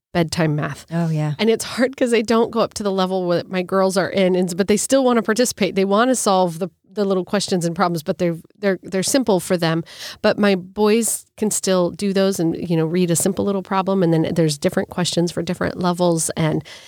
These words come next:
Speaker 1: um, so doing those together, because we're doing little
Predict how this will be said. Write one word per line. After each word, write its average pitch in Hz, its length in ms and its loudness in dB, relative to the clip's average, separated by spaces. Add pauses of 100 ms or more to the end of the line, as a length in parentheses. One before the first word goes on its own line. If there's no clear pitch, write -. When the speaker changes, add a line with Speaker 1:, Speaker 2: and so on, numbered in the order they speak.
(280)
Speaker 1:
um, - 500 -4 (140)
so 180 320 2
doing 196 320 4
those 185 460 2
together, - 400 -2
because 156 360 -2
we're 160 120 0
doing 160 340 0
little 175 240 -10